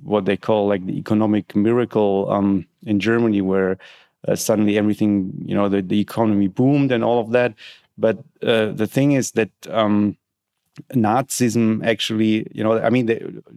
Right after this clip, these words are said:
there were still Nazis around, right? I mean, obviously. And, uh, so, for example, my, my dad, uh, he had literal,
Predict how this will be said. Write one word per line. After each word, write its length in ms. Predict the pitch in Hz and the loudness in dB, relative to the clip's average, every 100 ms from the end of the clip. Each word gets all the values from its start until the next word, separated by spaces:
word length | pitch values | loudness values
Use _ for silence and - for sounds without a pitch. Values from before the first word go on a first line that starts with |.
| - - | -20 -6
there 160 | 110 113 | 0 2
were 100 | 123 | 2
still 280 | - 139 | 0 0
Nazis 640 | 117 110 117 135 - 104 - | 2 2 0 -2 -4 -4 -4
around, 520 | 101 107 110 92 82 | 0 0 2 0 -2
right? 320 | 95 110 107 - - | 0 0 -2 -8 -8
I 100 | 110 | -2
mean, 180 | 107 107 | 0 0
obviously. 640 | 110 107 104 - 92 92 | 0 0 -2 -2 -4 -4
And, 320 | 107 104 95 | -2 0 0
uh, 140 | 104 101 - - _ _ - 104 | 0 0 -4 -20 _ _ -20 -14
so, 520 | - 107 107 101 98 | -4 0 0 0 -4
for 160 | - 113 | -2 0
example, 340 | 110 113 110 | 2 0 0
my, 400 | 107 107 104 - - | 2 2 0 -4 -10
my 460 | - - 110 104 104 | -20 -8 -2 0 0
dad, 540 | 95 110 117 107 - | 2 2 2 -2 -6
uh, 380 | 92 104 104 104 - _ _ | -2 0 0 -2 -6 _ _
he 140 | - 127 | -2 0
had 240 | 120 101 | 0 0
literal, 560 | 107 123 127 117 113 | 0 0 0 0 0